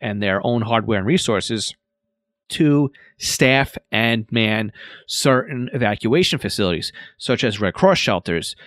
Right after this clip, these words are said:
fire departments, and, and stuff like that. They'll actually work as communication liaisons as well. So knowing the Skywarn frequencies and the frequencies for ares and races are beneficial when it comes to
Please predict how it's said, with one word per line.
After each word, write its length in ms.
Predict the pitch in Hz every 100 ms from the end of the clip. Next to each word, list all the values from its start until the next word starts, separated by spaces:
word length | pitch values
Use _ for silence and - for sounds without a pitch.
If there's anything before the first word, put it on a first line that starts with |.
| - -
fire 320 | - 127 131
departments, 600 | 135 - 110 107 104 95 -
and, 180 | 90 -
and 100 | 98
stuff 200 | - 104
like 100 | 101
that. 240 | 113 107
They'll 160 | 107 98
actually 240 | 101 -
work 160 | 104 -
as 80 | 98
communication 480 | 104 95 131 123 107
liaisons 380 | 98 90 90
as 240 | 95 90 107
well. 260 | 135 107 - - - - -
So 520 | - - 185 175 165 - _ _ _ _ _
knowing 560 | 135 143 170 208 214 196 - _ _ -
the 60 |
Skywarn 560 | - - 165 175 165 151
frequencies 600 | - - - 135 127 - 120
and 180 | 107
the 140 | 98 95
frequencies 340 | 156 160 147
for 100 | - 113
ares 340 | 123 127 120
and 140 | 104
races 520 | 107 127 - 120 117 - - - - _ -
are 200 | 113 110
beneficial 840 | 127 147 160 165 185 113 107 - _ -
when 320 | 120 113 120
it 260 | 135 123
comes 400 | - 117 107 107
to 600 | - - 117 117 113 107